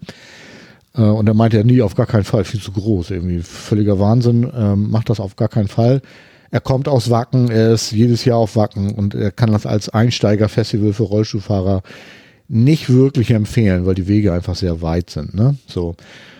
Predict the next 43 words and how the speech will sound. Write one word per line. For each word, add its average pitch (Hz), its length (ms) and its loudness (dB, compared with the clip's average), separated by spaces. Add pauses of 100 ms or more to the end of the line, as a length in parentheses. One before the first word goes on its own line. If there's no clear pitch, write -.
(220)
Und 120 220 0
ich 101 80 -4
so, 131 120 2
"Ja, 120 160 4
Alternative?" 135 840 2
Er 107 160 0
so, 98 200 -2
"Ja, 107 160 2
er 110 140 -2
kennt 143 280 -2
da 120 120 2
ein, 113 640 0
ein 107 100 -6
kleines, 131 420 0 (120)
schnuckeliges 127 600 0
Festival 113 460 0
im 107 160 2
Harz 127 280 0
irgendwie 104 300 0
und 101 180 -6
das - 220 -4
wäre 101 160 -2
total 107 320 -4
super." 98 440 -4 (440)
Und 110 140 -2
das 95 100 0
war 113 140 2
eben 98 100 2
halt 110 140 2
der 110 80 2
Rock 104 240 -2
Harz, 85 340 -2
ne? 131 200 2
Und, 101 340 -2
ähm, 98 340 0 (840)
da 107 220 2
käme 131 240 0
man 117 120 4
als 110 200 0
Rollstuhlfahrer 120 460 0
gut 107 160 -2
zurecht 131 460 0
und 107 280 0